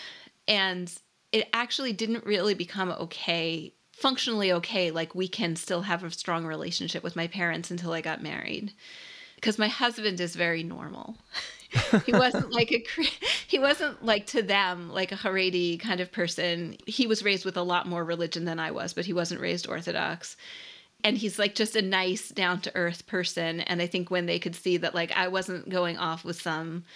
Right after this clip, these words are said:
crazy guy who was gonna take me off to Israel and they would never see me again, but with, like, my very nice, like, down-to-earth human husband who, like, clearly cared about this too. And so that meant that, like, I wasn't the only crazy one in the whole world.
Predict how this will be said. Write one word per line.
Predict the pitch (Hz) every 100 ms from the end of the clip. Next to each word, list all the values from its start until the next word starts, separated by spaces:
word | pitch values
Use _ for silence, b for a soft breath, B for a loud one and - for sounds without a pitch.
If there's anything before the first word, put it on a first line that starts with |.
| B B B B
crazy | 247 233
guy | 214 190
who | 185
was | 185
gonna | 185 175
take | 170 202
me | 202
off | 190 180
to | -
Israel | 175 180 170
and | 170
they |
would | 165
never | 170 170
see | 170 180
me | 170 170
again, | 165 165 151 160
but | 170 -
with, | 208 -
like, | 214 208 - B B B B B
my | 226
very | 202 214 214 208
nice, | 196 185 202 - - _
like, | 247 185
down-to-earth | 196 196 220 208 185 180
human | - 180 175 180
husband | 214 196 - 175 170 185 214 220 220
who, | 233 190 180 190
like, | 196 185 -
clearly | - 240 208 202 202
cared | - 196 190
about | 190 180
this | 196 190
too. | - 208 175
And | 185 185
so |
that | 185 185
meant | 196 180 180
that, | 185
like, | 180
I | 180 180
wasn't | 175 175
the | 185
only | 156 175 175
crazy | 175 175 175
one | 170 170
in | 175
the |
whole | 170 185 165
world. | - - 123 175